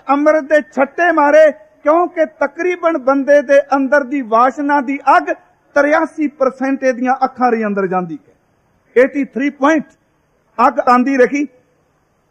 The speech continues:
ਅੱਜ ਵੀ ਵਰਤਾ ਰਹੀ ਹੈ ਤੇ ਆਉਣ ਵਾਲੇ ਸਮੇਂ ਵਿੱਚ ਵੀ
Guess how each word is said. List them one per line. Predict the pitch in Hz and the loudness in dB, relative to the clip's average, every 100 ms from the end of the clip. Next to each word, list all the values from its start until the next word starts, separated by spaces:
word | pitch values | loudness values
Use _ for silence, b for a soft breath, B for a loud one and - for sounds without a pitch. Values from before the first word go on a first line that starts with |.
| _ _ 247 | _ _ 0
ਅੱਜ | 302 240 | 0 0
ਵੀ | 254 247 339 | -4 2 2
ਵਰਤਾ | 349 349 311 311 | 2 2 2 2
ਰਹੀ | 311 320 311 | 2 2 2
ਹੈ | 320 330 320 - _ _ _ _ _ | 4 2 0 -8 _ _ _ _ _
ਤੇ | 269 | 0
ਆਉਣ | 285 277 294 294 | 2 2 2 2
ਵਾਲੇ | 277 277 277 | 2 2 0
ਸਮੇਂ | - - 302 349 339 | -4 -4 -2 0 -2
ਵਿੱਚ | 330 320 | -4 -4
ਵੀ | 302 | -4